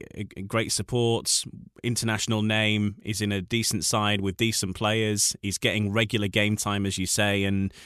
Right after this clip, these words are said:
it's all about the experience, isn't it? That's what he's gotta do. And as you say,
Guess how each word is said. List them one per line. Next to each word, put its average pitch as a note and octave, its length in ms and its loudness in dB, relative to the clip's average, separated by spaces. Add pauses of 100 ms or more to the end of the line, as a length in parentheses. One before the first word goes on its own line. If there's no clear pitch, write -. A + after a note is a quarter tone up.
(180)
it's G#2 240 0
all B2 120 4
about A2+ 200 2
the A#2 80 0
experience, A#2+ 600 2
isn't B2+ 180 0
it? F#2 180 -4 (140)
That's - 260 -4
what A2+ 120 2
he's G#2 120 0
gotta A2 200 2
do. A#2+ 260 2
And G2+ 140 2
as G#2 180 -2
you G#2 60 0
say, A2 300 2